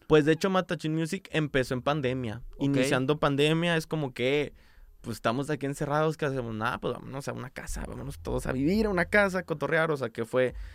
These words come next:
Speaker 1: eh, Dutis, Parker, eh, Betito y yo, o sea, que somos
Speaker 2: Ok.
Speaker 1: como que el crew ahí de Matachín. Y es como que, no, pues ya estamos aquí, nada, pues, pues vamos a hacer rolas.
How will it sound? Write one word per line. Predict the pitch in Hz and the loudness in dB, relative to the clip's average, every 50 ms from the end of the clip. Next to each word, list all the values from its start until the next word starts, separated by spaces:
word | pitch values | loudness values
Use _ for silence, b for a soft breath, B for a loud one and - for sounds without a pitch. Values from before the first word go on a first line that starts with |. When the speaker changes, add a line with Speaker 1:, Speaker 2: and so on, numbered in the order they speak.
| B B B - | B B B -4
Speaker 1:
eh, | 120 117 113 | -2 0 2
Dutis, | 113 147 170 170 - - 180 170 151 190 - - - - - - - - | 2 2 2 0 0 -2 -2 -2 -2 -4 -8 -10 -12 -14 -16 -14 -4 2
Parker, | 127 131 147 151 - - 156 160 156 - - _ _ - | 4 4 4 2 0 0 0 0 0 -2 -8 _ _ -8
eh, | - 120 117 110 107 104 101 104 | -6 -4 -4 -2 -4 -4 -4 -4
Betito | 110 107 - 139 147 151 - 170 | -6 -4 -2 -2 -2 -2 -2 -2
y | 160 135 | 0 0
yo, | 120 113 101 104 | 0 0 -2 -4
o | - | -6
sea, | - - | -10 -10
que | - - 117 | -10 -8 -8
somos | - - 110 110 - | -8 -6 -6 -6 -4
Speaker 2:
Ok. | 120 | -4
Speaker 1:
como | 123 135 156 165 | -2 -2 -2 -2
que | 113 | -4
el | 107 - | -6 -4
crew | - 120 117 113 | -2 0 2 2
ahí | 107 107 | 2 2
de | 107 | 0
Matachín. | 107 107 107 - - - - - 110 113 _ b b b b b b b b - | 0 -2 -4 -8 -10 -16 -14 -14 -14 -14 _ b b b b b b b b -8
Y | |
es | 113 107 | -8 -6
como | - 117 107 - | -6 -6 -6 -4
que, | 120 117 | -4 -2
no, | 120 135 156 160 | 0 0 0 0
pues | 160 139 123 | 0 -4 -4
ya | |
estamos | - - 139 139 143 143 139 | -4 -4 -4 -4 -4 -4 -6
aquí, | 131 - 117 | -6 -6 -6
nada, | 113 113 - 185 | -8 -8 -8 -10
pues, | - - - - - | -12 -14 -16 -18 -18
pues | - - - | -20 -18 -14
vamos | 107 110 117 131 | -12 -10 -10 -8
a | 131 | -6
hacer | 139 151 | -4 0
rolas. | 156 180 196 214 202 185 180 - - | 0 2 2 2 2 0 0 -4 -14